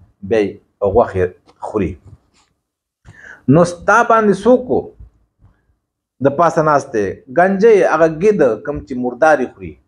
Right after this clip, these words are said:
او د هغه په سر د هما تاج دی، یعنی د بادشاهۍ تاج د هغه په سر دی. بادشاه نن ستا څوک دی؟ واکدار ستا څوک دی؟ ګنجی، ته څوک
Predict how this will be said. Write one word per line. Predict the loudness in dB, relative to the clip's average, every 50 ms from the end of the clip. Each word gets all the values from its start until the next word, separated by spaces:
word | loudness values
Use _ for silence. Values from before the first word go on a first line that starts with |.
| _ _ _ _ _ _ _ _ _ _ _ _ _ _ _ _ _ _ _ 0 2
او | 2 4 4 2 0 -4 -8 -16 _ -10 -2 0
د | 2 2
هغه | 2 2 2 4 4 4 2 2
په | 0 0 0 0
سر | 2 2 2 2 2 -2 -2
د | -4 -4 -4
هما | -4 -2 0 0 0 0 0 2
تاج | 2 2 2 2 0 -4 -8 -6
دی، | -6 -4
یعنی | -4 -6 -8 -8 -10
د | -4 -2 -2
بادشاهۍ | -2 -2 -2 0 0 0 0 0 0
تاج | 0 0 0 -2 -2
د | -4 -2
هغه | -2 -4 -6 -8
په | -12 -12
سر | -10 -10 -10 -10 -12
دی. | -14 -16 -14 _ -6 -4
بادشاه | -4 -4 -4 -2 -2 -2 -2 -2
نن | -6 -10 -8 -2
ستا | -2 -2 0 0 -2
څوک | -4 -4 -4 -6
دی؟ | -6 -4 -2 0 2 2
واکدار | 0 0 0 0 0 0 0 0
ستا | 0 -2 0 0
څوک | -2 -4 -4 -2 -4
دی؟ | -4 -4 -4 -6 -10 _ _ _ _ _ _ -4 0
ګنجی، | 0 2 2 2 2 2 2 2 0 -4 -8 -12 _ _ _ _
ته | -6 -6 -4 0
څوک | 0 0 0